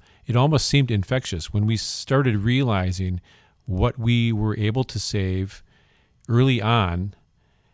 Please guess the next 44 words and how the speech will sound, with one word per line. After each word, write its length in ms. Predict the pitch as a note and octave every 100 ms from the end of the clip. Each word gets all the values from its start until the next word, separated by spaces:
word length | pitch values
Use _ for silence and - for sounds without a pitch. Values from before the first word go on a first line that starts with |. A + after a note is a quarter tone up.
| _ -
and 200 | G#2+ G#2
what 180 | A#2+
we 160 | A#2+ A#2+
were 220 | A2 G#2
paying 320 | - B2+ B2
off 260 | A2+ A#2 -
in 160 | G2 F2+
debt. 240 | A#2+ G2
Not 180 | C3 E3
the 80 | G#2+
debt 240 | C#3 C#3
so 180 | - G#2+
much, 320 | F#2+ F#2+ -
because 340 | - - A2 G2
that 120 | A#2+
was 140 | A2
sort 200 | - D3+
of 80 | G#2+
fixed 440 | - B2 C#3 - -
with 320 | A2 A2 -
our 280 | - G2+ G2
loan, 520 | G2 B2 C3 G2+ G#2+ - _ _ _ _ -
and 420 | G#2+ G#2 G#2+ G#2
we 140 | B2
knew 520 | A#2+ C#3 C3+ B2+ A#2+ C3 -
our 240 | A2+ G#2
target 400 | - B2 A2 G#2
dates 320 | A2 A2 -
of 460 | - G#2 G2+ G2 _ -
in 340 | A2 G2+ G2
three 280 | - - G#2
or 80 | G2
three 180 | - G#2+
and 80 | G2
a 20 |
half 180 | F#2+ F#2
years, 320 | G#2 G#2+ F2
depending 380 | G#2 - G#2+ G2
on 80 | F#2+
where 120 | G2+
you 100 | F#2+
look 200 | C3 -
at 280 | F2+ F2
it. 100 | G#2+